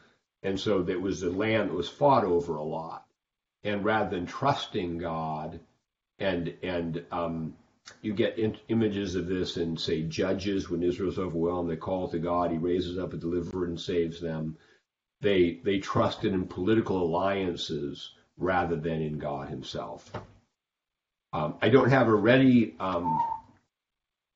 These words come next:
application to our current situation, and the relationship between church and politics, but there clearly is one about the idea that we, we, we, we trust in some political solution to something,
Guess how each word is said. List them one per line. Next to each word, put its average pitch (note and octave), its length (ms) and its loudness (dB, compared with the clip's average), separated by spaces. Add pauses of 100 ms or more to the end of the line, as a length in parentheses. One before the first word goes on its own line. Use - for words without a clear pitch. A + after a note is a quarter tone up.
(260)
application A#2 800 0
to G#2 160 -8
our E2 140 -2
current G#2+ 380 -4
situation, A2 800 -6 (420)
and F2+ 100 -8
the E2+ 40 -6
relationship F2+ 360 -6
between F2+ 220 -4
church G#2 320 -4
and F#2+ 100 -8
politics, G#2 640 -2 (200)
but - 140 -8
there F#2 120 -6
clearly G#2+ 480 0
is G#2+ 180 0
one E2 420 -12 (760)
about F#2 460 0
the G2 120 -2
idea F#2+ 500 -2
that E2+ 220 -6
we, F2 300 -4
we, F2+ 240 -4
we, F#2 240 -6
we F2+ 180 -8
trust - 440 -8
in F2 140 -6
some E2+ 540 -8 (720)
political A#2 440 0
solution G2 600 -4
to E2 80 -6
something, E2+ 640 -8